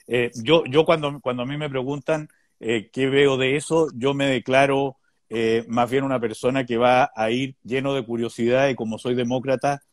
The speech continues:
tengo el máximo deseo de que la decisión de todos pese por igual. Por lo tanto, lle-, llego lleno de curiosidad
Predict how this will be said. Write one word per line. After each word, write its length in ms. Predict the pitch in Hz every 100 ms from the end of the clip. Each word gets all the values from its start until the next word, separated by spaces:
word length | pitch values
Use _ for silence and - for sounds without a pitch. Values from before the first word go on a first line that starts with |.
| _
tengo 220 | 135 120
el 40 | 117
máximo 380 | 131 151 135 135
deseo 340 | 120 135 139
de 120 | 127
que 80 | 113
la 120 | 113
decisión 400 | 117 104 107 135
de 140 | 117 107
todos 500 | 139 139 151 160 _ _ _ _ _
pese 280 | 143 147 135
por 140 | 123
igual. 420 | 113 - 156 101 - _ -
Por 140 | 120
lo 100 | 127
tanto, 260 | 127 143 135
lle-, 260 | 127 151 -
llego 260 | 123 135
lleno 280 | 131 151 165
de 100 | 151
curiosidad 720 | 139 135 - 113 120 170 214